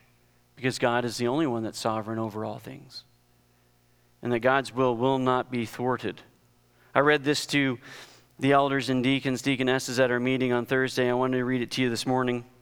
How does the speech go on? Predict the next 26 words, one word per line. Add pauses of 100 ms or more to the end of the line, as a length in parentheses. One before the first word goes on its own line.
(640)
It
says,
"After
the
Netherlands
fell
to
Nazi
Germany
in
nineteen
forty, (400)
deacons
in
the
Dutch
Reformed
Church
rose
up
to
care
for
the
politically
oppressed,